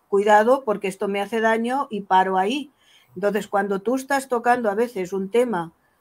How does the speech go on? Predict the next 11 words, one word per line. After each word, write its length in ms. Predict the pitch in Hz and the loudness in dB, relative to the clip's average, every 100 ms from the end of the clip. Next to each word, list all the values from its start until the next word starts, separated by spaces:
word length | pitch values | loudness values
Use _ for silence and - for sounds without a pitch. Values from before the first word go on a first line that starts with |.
| _ _ | _ _
que 220 | 196 202 | -2 -2
realmente 720 | 180 185 202 226 240 208 190 185 | -4 -2 0 0 0 -2 -2 -2
es, 180 | 180 - | -6 -4
es 180 | 190 190 | -4 -2
ahí, 440 | 190 226 220 190 - | -2 0 -2 -4 -4
ah, 640 | 185 185 185 185 185 175 - _ _ _ _ _ _ _ _ - | -2 0 0 0 -2 -6 -10 _ _ _ _ _ _ _ _ 4
ah, 300 | 226 220 214 | 8 8 6
muy 320 | 226 254 247 | 2 0 -2
clave 420 | 233 240 233 196 | 2 4 4 0
para 340 | 196 185 185 180 | -6 -6 -6 -6
ti, 440 | 254 254 302 | -8 -6 -8